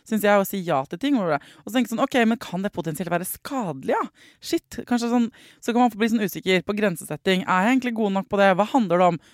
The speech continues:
Da handler det om å kikke for eksempel da, inn på, eh, eget liv og tenke sånn,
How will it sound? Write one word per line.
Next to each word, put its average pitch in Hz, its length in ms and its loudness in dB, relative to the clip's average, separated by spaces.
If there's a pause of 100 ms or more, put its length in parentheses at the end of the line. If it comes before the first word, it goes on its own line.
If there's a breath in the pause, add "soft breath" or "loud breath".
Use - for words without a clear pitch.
(160 soft breath)
Da 151 180 2
handler 247 200 4
det 269 100 4
om 302 60 2
å 294 80 -8
kikke - 320 -4
for 233 100 0
eksempel 202 460 -2
da, 233 60 4 (360 soft breath)
inn 214 160 2
på, 220 260 4
eh, 185 580 2 (480)
eget 190 280 2
liv 180 240 4
og 190 80 2
tenke 190 220 -2
sånn, 175 240 0